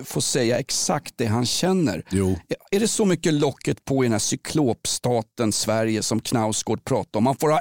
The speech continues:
Speaker 1: en åsikt,
Speaker 2: Mm.
Speaker 1: har en annan åsikt så riskerar du att bli kallad både det ena och det andra.
Speaker 2: Ja.
Speaker 1: Som du nyss kallade mig för Trump.
Speaker 2: Ja.
Speaker 1: För att
Speaker 2: Fast
Speaker 1: jag har lite orange i kallingarna.
Speaker 2: <laughs> Men det är den här bilden att de hänger på Elementet hemma. Ja, ja, jag, jag, jag släpper den.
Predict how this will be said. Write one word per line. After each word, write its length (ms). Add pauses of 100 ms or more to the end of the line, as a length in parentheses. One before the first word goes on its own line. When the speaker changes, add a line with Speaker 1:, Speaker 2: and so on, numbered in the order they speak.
Speaker 1:
en 260
åsikt, 500
Speaker 2:
Mm. 300 (120)
Speaker 1:
har 180
en 120
annan 300
åsikt 560
så 200
riskerar 280
du 40
att 40
bli 100
kallad 360
både 200
det 140
ena 280
och 80
det 80
andra. 380
Speaker 2:
Ja. 160
Speaker 1:
Som 160
du 140
nyss 180
kallade 280
mig 100
för 140
Trump. 500 (600)
Speaker 2:
Ja. 300 (320)
Speaker 1:
För 60
att 20
Speaker 2:
Fast 80
Speaker 1:
jag 60
har 60
lite 180
orange 360
i 60
kallingarna. 560
Speaker 2:
<laughs> 1300
Men 100
det 100
är 100
den 160
här 60
bilden 400
att 80
de 120
hänger 220
på 100
Elementet 600
hemma. 280 (220)
Ja, 200
ja, 140 (360)
jag, 220
jag, 140
jag 120
släpper 320
den. 160